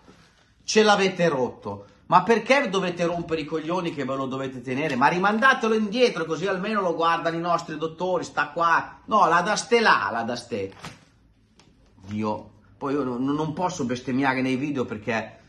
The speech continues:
non va bene, però "Il regista è cruciale nei piani di Inzaghi per blindare gli ottavi di Coppa e dedicarsi al, a inizio duemilaventicinque alla corsa a scudetto". Adesso facciamo finta che Çalhanoğlu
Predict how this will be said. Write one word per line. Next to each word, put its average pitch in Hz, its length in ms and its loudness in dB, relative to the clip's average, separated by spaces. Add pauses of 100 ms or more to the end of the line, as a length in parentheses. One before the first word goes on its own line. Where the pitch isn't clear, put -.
(120)
non 123 180 -2
va 123 100 2
bene, 113 400 0
però 127 640 2 (320)
"Il 151 120 0
regista 202 420 2
è 180 60 0
cruciale 185 440 2
nei 170 160 -2
piani 196 240 0
di 170 80 -4
Inzaghi 220 420 4
per 175 200 0
blindare 185 420 0
gli 180 60 0
ottavi 185 380 2
di 170 120 -6
Coppa 214 400 -4
e 208 60 -2
dedicarsi 185 640 0
al, 151 640 -2 (580)
a 143 180 2
inizio 147 720 -4 (240)
duemilaventicinque 175 880 -2
alla 165 120 -2
corsa 123 260 -6
a 120 40 -6
scudetto". 101 680 -8
Adesso - 640 -6
facciamo 247 420 -2
finta 208 300 -4
che 156 220 -10
Çalhanoğlu 151 760 -2